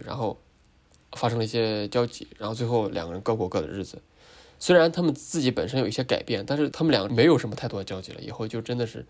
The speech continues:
各自过各自的日子。所以其实没有一个非常明显的结局性的那种导向。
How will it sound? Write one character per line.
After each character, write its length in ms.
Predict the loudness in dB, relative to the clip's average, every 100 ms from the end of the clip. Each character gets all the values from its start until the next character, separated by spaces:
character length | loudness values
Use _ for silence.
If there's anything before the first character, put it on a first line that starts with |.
| 0
各 120 | 4
自 160 | 4 4
过 180 | 4 2
各 200 | 4 2
自 100 | 2
的 80 | -4
日 160 | -4
子。 100 | -8 -16 -20 -20 -20 -20 -20 -20 _
所 180 | 2 4
以 40 |
其 160 | 4 -2
实 120 | 0
没 140 | 4
有 160 | 6 6
一 100 | 4
个 300 | 2 2 0 -2
非 120 | -4
常 160 | -2
明 160 | -2 -2
显 160 | -4 -6
的 160 | -6
结 220 | -6 -8
局 160 | -6 -8
性 180 | -8 -12
的 80 | -12
那 60 | -14
种 120 | -16 -18 _ -12
导 180 | -12 -10
向。 220 | -16